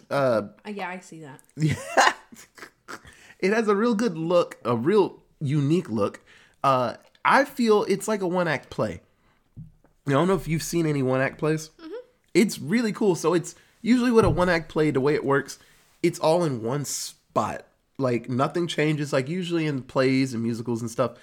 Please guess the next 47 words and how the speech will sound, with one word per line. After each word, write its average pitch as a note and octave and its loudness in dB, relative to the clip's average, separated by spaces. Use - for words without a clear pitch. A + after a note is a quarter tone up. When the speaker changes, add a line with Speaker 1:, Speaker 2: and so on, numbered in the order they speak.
Speaker 1:
things F#3 2
will B2+ 0
move D3 4
or A2+ -4
lights A2 -4
and B2+ -6
stuff. C#3+ -2
Usually D#3+ -2
one-act C#3 -2
plays, C3+ -2
it's - -18
all B2+ 2
just, A2 -8
there D3 6
will B2 4
always B2 2
be A#2 -8
someone G#2+ -4
on G2 -6
the F#2+ -8
stage F#2 -6
moving. F2 -10
And G2 -8
they're B2 -4
usually D#3+ -4
pretty D#3 -10
quick. - -4
From C#3 0
what C#3 2
I've D#3 4
seen, F3 -4
I D3 -2
saw G3 0
a D3 -4
Mice D3+ -4
and C3+ -2
Men F3+ -2
in B2+ -4
one-act F2 -8
play. G2 -8
Speaker 2:
This C#4+ -10
would F#4 -6
actually D4+ -6
make G3+ -8
a F3 -12
really E3 -12
cool E3 -10